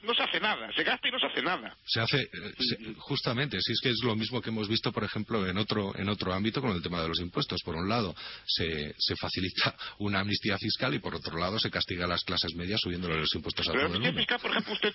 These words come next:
Speaker 1: usted, si tuviera un dinero fuera, lo traería de vuelta, ¿se fiaría de este gobierno?
Speaker 2: No, en absoluto.
Speaker 1: <laughs> Yo no, entonces, pues, digo, va a quedar mal y no va a valer para nada. <laughs> ¿Qué es lo que me temo yo?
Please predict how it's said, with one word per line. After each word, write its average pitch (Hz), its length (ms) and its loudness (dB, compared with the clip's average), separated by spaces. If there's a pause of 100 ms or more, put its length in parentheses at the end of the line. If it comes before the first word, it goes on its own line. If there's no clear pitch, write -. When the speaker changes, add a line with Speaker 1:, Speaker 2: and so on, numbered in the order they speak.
(140)
Speaker 1:
usted, - 200 0 (200)
si 180 80 2
tuviera 180 220 4
un 160 40 2
dinero 160 360 4 (540)
fuera, 143 720 4
lo 160 180 4
traería 175 320 4
de 175 80 4
vuelta, 110 340 0 (300)
¿se 143 80 4
fiaría 180 280 4
de 156 80 4
este 160 100 -4
gobierno? 139 360 4 (300)
Speaker 2:
No, 78 200 -6 (180)
en 78 120 -4
absoluto. 82 360 -2
Speaker 1:
<laughs> - 240 2
Yo 269 100 4
no, 262 140 2
entonces, 233 280 0
pues, 233 140 2
digo, 202 180 0 (520)
va 240 80 4
a 247 40 -2
quedar 180 380 0
mal 196 360 0 (960)
y 143 60 0
no 156 80 4
va 165 60 4
a 156 40 -2
valer 156 140 0
para 127 180 0
nada. 107 220 -2 (440)
<laughs> 120 180 -6 (920)
¿Qué 160 80 2
es - 60 0
lo 151 60 -4
que 143 80 -2
me 135 100 2
temo 113 240 0
yo? 101 200 0